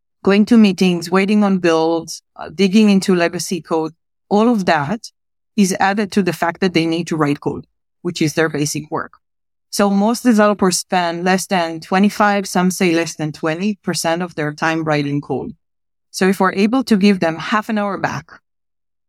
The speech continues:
one, they can write more code. Second, they can have a break and, and take a breath so we don't burn them out and they're more happy. Third, we give them more time for collaboration and creative thinking. So that sparks innovation.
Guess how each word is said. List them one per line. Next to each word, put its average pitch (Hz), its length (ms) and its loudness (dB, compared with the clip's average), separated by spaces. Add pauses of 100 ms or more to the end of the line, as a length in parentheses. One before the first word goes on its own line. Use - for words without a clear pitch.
(380)
one, 180 500 0 (380)
they 175 120 0
can 165 160 -2
write 156 220 0
more 196 140 2
code. 156 260 -6 (460)
Second, 208 560 -2 (440)
they 175 200 0
can 160 340 0
have 156 360 -4
a 151 80 0
break 185 380 -2
and, 156 260 -6
and 165 120 -8
take 165 200 -2
a 151 40 -4
breath 156 340 -4 (240)
so 160 260 0 (180)
we 170 140 -8
don't 165 240 0
burn 160 200 0
them 147 140 0
out 123 300 -2 (400)
and 165 160 -8
they're 160 140 -2
more 160 240 -2
happy. 170 540 -2 (420)
Third, 190 200 0
we 185 120 2
give 180 160 -2
them 170 120 0
more 170 160 -2
time 170 260 -4
for 170 140 -8
collaboration 160 600 -2
and 151 140 -4
creative 156 400 -8
thinking. 180 360 -4
So 160 160 -6
that 180 220 -2
sparks 175 380 -6
innovation. 151 600 -4